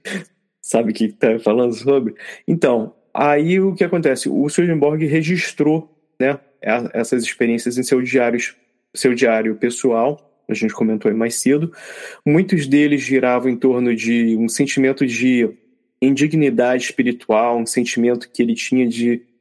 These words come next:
que necessitava de se purificar do pecado. Interessante, né? Porque também é uma coisa recorrente. Da, eh, você,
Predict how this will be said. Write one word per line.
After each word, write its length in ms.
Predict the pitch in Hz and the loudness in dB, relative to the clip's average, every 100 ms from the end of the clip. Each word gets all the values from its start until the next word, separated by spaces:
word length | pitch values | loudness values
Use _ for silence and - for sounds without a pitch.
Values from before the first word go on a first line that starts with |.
| _ | _
que 100 | - | 0
necessitava 640 | 131 143 139 - 135 131 131 | 2 2 -2 0 0 2 0
de 240 | - - | -2 -6
se 160 | - 139 | -4 -2
purificar 1000 | - 165 175 170 - 123 131 139 - - _ _ - | 0 0 0 -4 0 0 0 -2 -12 -20 _ _ -4
do 100 | 131 | -2
pecado. 560 | - 151 - 110 104 107 - - - | -2 -4 0 0 0 -6 -12 -12 -4
Interessante, 580 | 170 262 - 226 208 185 | 0 2 2 0 2 0
né? 140 | 190 | 0
Porque 300 | 185 180 170 | 0 0 2
também 220 | 170 165 | 2 0
é 40 | 170 | 0
uma 120 | 170 | 0
coisa 240 | 165 151 | 0 0
recorrente. 680 | 156 156 165 143 135 131 - | 0 0 -2 0 -2 -6 -4
Da, 80 | 120 | -2
eh, 380 | - 113 113 110 | 0 -2 -2 -2
você, 380 | 120 - 139 | -4 -2 -4